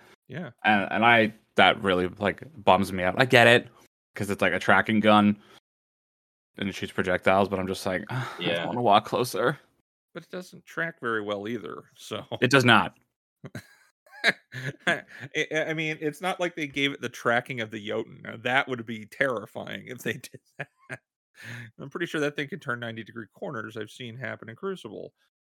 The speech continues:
Speaker 1: just to
Speaker 3: Yes,
Speaker 1: kill me
Speaker 3: yes, it
Speaker 1: with it.
Speaker 3: can.
Speaker 1: Uh, s-, speaking of absolute garbage, uh, those exotic glaives.
Speaker 2: Ugh.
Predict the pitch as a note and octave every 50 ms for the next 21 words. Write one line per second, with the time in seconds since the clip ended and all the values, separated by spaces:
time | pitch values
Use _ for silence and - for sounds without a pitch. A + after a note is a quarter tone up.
0 | _ _ - G#2+ - B2 - D#3 - - A2+ G#2+ G#2+ G#2+ A#2 B2+ A2+ G2 F2 E2+
1 | - F#2+ G2 F2 E2 D#2+ E2+ - _ _ _ _ _ _ _ _ _ _ _ _
2 | _ _ _ _ _ - - - - _ _ _ _ _ _ _ _ _ _ -
3 | - - - A#2 A2 - - - E3 E3 E3 D3 A#2+ - - D#3+ D3+ C#3 C3+ C3+
4 | B2+ A#2 A#2 A2+ A2 - - A2+ G2+ F2 - A2 G#2+ G#2 F#2+ D#2+ D2+ D2+ F2 -
5 | - - _ _ _ _ _ _ _ _ _ - - - A2 A2 A2+ A2 G#2+ G#2+
6 | A2 G2+ D3 F#3 F3+ F3+ C#3+ - C#3 C#3 C#3 C3 - - - B2 B2 A2 D#2+ -
7 | - - - - _ _ _ _ _ _ _ _ _ _ _ _ _ _ _ _
8 | _ _ _ _ _ _ _ _ _ - - - - _ - A#2 A2+ A2 - -
9 | -